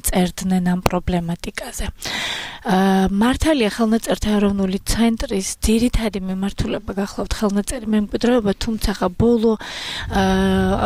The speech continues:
ათ წლეულის განმავლობაში ძალიან საინტერესო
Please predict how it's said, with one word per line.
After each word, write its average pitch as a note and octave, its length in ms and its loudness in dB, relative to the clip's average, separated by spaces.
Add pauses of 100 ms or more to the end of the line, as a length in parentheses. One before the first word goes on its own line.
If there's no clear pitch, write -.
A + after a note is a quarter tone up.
(120)
ათ G#3 240 0
წლეულის G#3+ 420 0
განმავლობაში G#3 880 2
ძალიან A#3+ 480 2
საინტერესო A#3+ 800 0